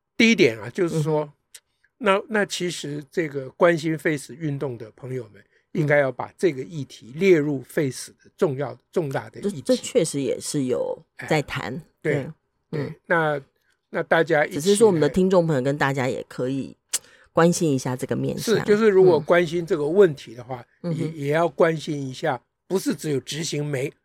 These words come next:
Speaker 1: 有执行没执行而已啦。
Speaker 2: 是，
Speaker 1: 也要
Speaker 2: 是。
Speaker 1: 想想看，如果没执行，啊，就已经很，很痛苦了。
Speaker 2: 嗯哼。
Speaker 1: 何况什么时候会执行又不知道。
Speaker 2: 对啊。
Speaker 1: 啊，这，
Speaker 2: 对。
Speaker 1: 那就随时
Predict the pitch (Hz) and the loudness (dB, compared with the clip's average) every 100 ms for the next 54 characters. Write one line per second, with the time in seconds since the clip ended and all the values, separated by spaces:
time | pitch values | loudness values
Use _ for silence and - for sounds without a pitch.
0 | _ 165 156 165 208 185 175 165 165 170 | _ -2 -2 0 2 2 6 4 4 -4
1 | 147 156 170 160 208 151 120 131 117 - | -6 -4 4 6 6 4 0 0 -2 -2
2 | 143 90 - 175 180 180 180 175 156 127 | -2 -4 -8 2 4 4 2 0 -2 -2
3 | 170 156 214 202 139 139 156 143 143 - | -2 0 4 4 4 0 -4 -8 -10 -10
4 | 123 123 _ _ _ _ 131 127 - - | -14 -16 _ _ _ _ -20 -20 -20 0
5 | 226 190 131 151 139 143 143 135 - - | 6 6 6 -2 -2 -4 -6 -10 -16 -14
6 | 131 123 117 190 165 - 120 - 151 151 | -14 -14 -6 -4 -4 -8 -20 -10 -4 -2
7 | 156 170 196 214 190 135 _ _ _ - | 0 2 4 6 6 4 _ _ _ -6
8 | 151 190 208 190 160 160 156 139 135 196 | 0 2 6 6 6 2 -2 -8 -4 0
9 | 170 151 - 151 151 127 - - 139 123 | 0 0 -6 0 0 0 -6 0 2 2
10 | 113 127 131 - _ 170 - 185 180 180 | -2 -4 -6 -10 _ -6 -4 0 0 0
11 | 160 - 175 196 - 160 | -6 0 2 2 0 -12